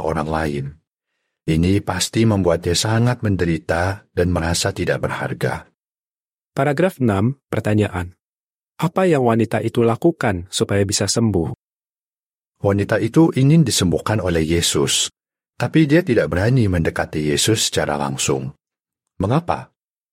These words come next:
Speaker 1: Dia mungkin malu karena penyakitnya. Atau dia mungkin takut Yesus akan mengusirnya, karena dia seharusnya tidak berada di antara banyak orang.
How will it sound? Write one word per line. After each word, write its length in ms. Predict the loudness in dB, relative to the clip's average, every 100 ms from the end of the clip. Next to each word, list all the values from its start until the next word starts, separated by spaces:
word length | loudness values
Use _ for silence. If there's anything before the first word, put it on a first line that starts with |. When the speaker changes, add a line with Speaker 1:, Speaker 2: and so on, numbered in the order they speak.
| -8
Speaker 1:
Dia 400 | 0 2 2 2
mungkin 340 | 0 0 0
malu 380 | 2 2 2 0
karena 320 | 0 -4 -4
penyakitnya. 720 | -4 -4 -4 -6 -4 -6 -6 -14 _ _ _ _
Atau 400 | -6 0 2 2
dia 240 | 2 2 4
mungkin 320 | 2 2 2
takut 480 | 0 -2 0 -2 -2 -2
Yesus 320 | 0 2 0
akan 220 | 0 0
mengusirnya, 760 | 2 2 2 2 4 2 0 _ _ _ _
karena 240 | -4 0 0
dia 240 | 4 2
seharusnya 480 | 2 -2 -2 0 0
tidak 320 | 0 -2 0
berada 320 | 0 0 2
di 160 | 2 0
antara 320 | -2 -2 -2
banyak 320 | -2 -2 -4
orang. 480 | -2 -2 -2 -6 -10